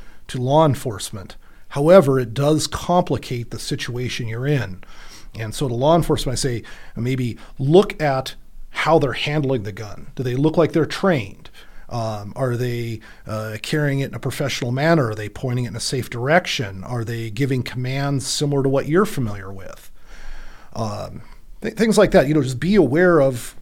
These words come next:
of what things look like in your community for legal gun owners,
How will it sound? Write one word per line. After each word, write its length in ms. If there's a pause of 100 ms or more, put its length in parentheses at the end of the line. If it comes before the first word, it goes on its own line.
(120)
of 140
what 260
things 300
look 240
like 260
in 80
your 80
community 480
for 200
legal 420
gun 240
owners, 420